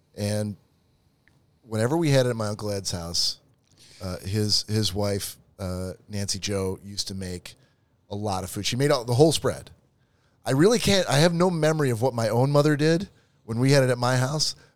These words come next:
but I remember when we went there, there was a spread. And she made desserts, including cookies and, um, baklava. She made, she made homemade baklava and a lot of other hot foods. My, but they,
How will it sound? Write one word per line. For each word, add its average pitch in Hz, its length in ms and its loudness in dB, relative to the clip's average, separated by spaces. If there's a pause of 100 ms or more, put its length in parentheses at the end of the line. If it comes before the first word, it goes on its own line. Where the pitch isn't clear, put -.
(100)
but 110 100 -2
I 120 80 4
remember 139 280 2
when 127 180 0
we 120 60 -2
went 120 180 0
there, 113 320 -2
there 104 160 -4
was 92 140 -8
a 87 60 -6
spread. 78 420 -6 (280)
And 98 100 -10
she - 180 -4
made 104 420 -6 (440)
desserts, 113 600 -2 (260)
including 101 380 -6
cookies 123 640 -4 (300)
and, 95 400 -10
um, 92 420 -10 (120)
baklava. 135 600 -2
She - 140 -6
made, 107 220 -8
she - 160 -6
made 101 200 -4
homemade 127 300 -2
baklava 117 520 -4 (540)
and 95 120 -10
a 95 40 -8
lot 107 260 2
of 117 60 0
other 113 220 0 (140)
hot - 340 -6
foods. 87 480 -10 (1400)
My, 104 380 -4 (400)
but 123 160 -6
they, 107 140 -4